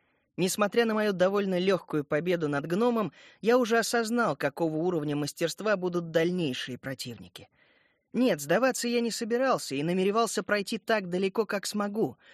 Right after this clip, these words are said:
но сегодняшний бой должен был поставить точку в эпопее "Добудь камень". Все дальнейшее будет уже просто спортом. Этот опыт для меня, конечно, бесценен, но такого настроя на победу уже не будет. Но сегодня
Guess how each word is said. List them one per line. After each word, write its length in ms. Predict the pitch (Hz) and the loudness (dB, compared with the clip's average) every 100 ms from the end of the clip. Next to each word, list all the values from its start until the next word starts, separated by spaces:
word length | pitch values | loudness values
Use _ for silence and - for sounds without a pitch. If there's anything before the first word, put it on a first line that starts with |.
| - - | -20 -6
но 100 | 160 | -2
сегодняшний 640 | 170 202 208 196 175 196 | 0 0 0 0 -2 -2
бой 260 | 185 208 208 | 0 0 0
должен 440 | 170 190 175 175 | 2 0 0 -2
был 140 | 180 180 | -2 -4
поставить 580 | 175 165 190 185 185 - | -4 -4 -2 -4 -4 0
точку 380 | 233 147 - | 2 2 -4
в 100 | 127 | -8
эпопее 540 | 127 143 - 214 208 175 _ | -6 -4 2 4 4 2 _
"Добудь 480 | 151 156 151 151 - | 2 2 2 -2 -2
камень". 400 | - 135 - - _ _ _ _ _ _ | -6 -10 -12 -20 _ _ _ _ _ _
Все 260 | - 190 202 | -2 2 2
дальнейшее 600 | 202 202 214 226 - 196 | 2 2 2 2 2 0
будет 340 | 180 202 185 | 0 -4 -4
уже 160 | 185 180 | -4 -4
просто 400 | 175 226 - 190 | 0 -2 0 -4
спортом. 580 | - - 135 - 123 - _ _ _ _ _ | -4 -2 -2 -4 -14 -20 _ _ _ _ _
Этот 320 | 196 185 196 | -2 -2 -2
опыт 300 | 202 190 190 | 0 0 0
для 140 | 180 190 | 0 0
меня, 320 | 185 185 180 | 2 0 0
конечно, 540 | 190 190 185 - 196 | 0 2 0 0 -2
бесценен, 800 | 196 226 - - 269 175 123 113 - - - | 0 -2 -2 -2 0 0 -2 -8 -18 -20 -8
но 120 | 208 | -2
такого 320 | 220 240 277 247 | 0 0 2 2
настроя 420 | 220 - 226 202 | 0 2 2 2
на 120 | 170 | 2
победу 440 | 170 170 190 156 | 0 0 0 0
уже 220 | 151 147 151 | 0 0 0
не 140 | 151 | -2
будет. 460 | 156 156 - - _ _ _ _ | -2 -6 -6 -16 _ _ _ _
Но 140 | - 156 | -2 -2
сегодня 640 | - 135 151 165 123 113 | -2 -2 -2 -2 -4 -8